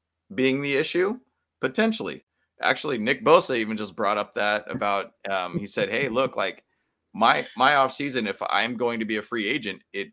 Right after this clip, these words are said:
kind of will matter about what kind of turf I'm gonna be playing on, uh, of who I sign with." So, you know, that's something that's a completely different subject, but at the same side, that's something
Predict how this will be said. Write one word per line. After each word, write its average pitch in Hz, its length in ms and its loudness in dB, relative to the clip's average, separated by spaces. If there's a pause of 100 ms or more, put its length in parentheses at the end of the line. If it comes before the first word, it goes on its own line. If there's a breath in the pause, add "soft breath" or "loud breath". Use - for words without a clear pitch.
(160)
kind 113 240 -4
of 101 80 -6
will 113 180 0
matter 101 380 0
about 82 300 -2
what 82 120 -10
kind 98 160 -6
of 80 80 -8
turf 127 240 -4
I'm 85 160 -6
gonna 80 140 -12
be 78 120 -14
playing 82 380 -10
on, 78 280 -12 (560)
uh, 80 260 0
of 87 120 -6
who 107 240 -4
I 80 100 -6
sign 101 360 -4
with." 55 200 -16
So, 90 320 -6 (920)
you 87 60 -8
know, 87 120 -4
that's 120 280 2
something 135 320 0
that's 117 180 0
a 113 60 -6
completely 127 420 2
different 113 300 -2
subject, 101 440 -2
but 95 120 -4
at 95 60 -14
the 90 80 -12
same 101 260 -4
side, 92 260 -2
that's 92 220 -4
something 87 400 -8